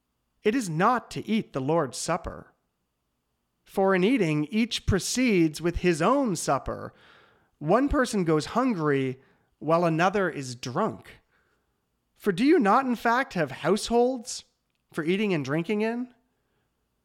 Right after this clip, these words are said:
Or you, do you despise God's assembly and humiliate those who have nothing? What should I tell you? Should I praise you? In this matter, I offer no praise.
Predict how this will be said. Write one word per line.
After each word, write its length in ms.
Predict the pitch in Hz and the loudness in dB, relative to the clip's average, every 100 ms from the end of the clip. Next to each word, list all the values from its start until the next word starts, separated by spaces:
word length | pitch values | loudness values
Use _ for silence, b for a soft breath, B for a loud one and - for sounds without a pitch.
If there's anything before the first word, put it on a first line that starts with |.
| _ _ | _ _
Or 120 | 180 202 | -2 2
you, 420 | 220 233 226 185 b b b b b b _ - | 4 4 2 -2 b b b b b b _ 0
do 80 | |
you 100 | 208 | 0
despise 840 | 208 196 - - 196 226 262 233 151 | 2 -2 -2 -4 -2 0 0 0 -2
God's 440 | 170 180 185 160 | 0 2 2 -2
assembly 760 | 160 - 190 247 160 120 107 - _ _ _ _ _ _ _ - | -8 -4 -2 0 -2 -6 -12 -18 _ _ _ _ _ _ _ -6
and 120 | 180 | -4
humiliate 760 | - 214 190 269 320 185 139 - | 0 0 2 2 2 0 -2 -6
those 580 | 127 123 - - - - - | -6 -8 -12 -14 -14 -16 -8
who 120 | 151 | -4
have 180 | 139 127 | -4 -4
nothing? 540 | 127 120 107 82 156 _ _ _ _ _ _ _ _ | -6 -8 -12 -14 -18 _ _ _ _ _ _ _ _
What 180 | - 226 | -6 -2
should 160 | - 349 | 0 0
I 100 | 339 | 0
tell 360 | - 214 285 | -2 0 0
you? 360 | 277 117 110 - _ _ _ _ _ _ _ _ | 0 -4 -10 -16 _ _ _ _ _ _ _ _
Should 180 | - 214 | -2 0
I 80 | 165 | 2
praise 580 | - - 160 175 220 | 2 4 2 2 0
you? 400 | 254 302 370 381 - b b b b b - | 0 0 0 -2 -6 b b b b b 0
In 120 | 180 | 2
this 200 | 320 - | 2 0
matter, 320 | 160 151 143 | -2 0 0
I 140 | 139 | 0
offer 360 | 135 156 156 143 | 0 -2 -2 -6
no 540 | 135 151 175 175 170 | -2 0 2 2 -2
praise. 840 | - - 175 175 113 110 104 - | -2 -4 -2 -4 -4 -10 -14 -16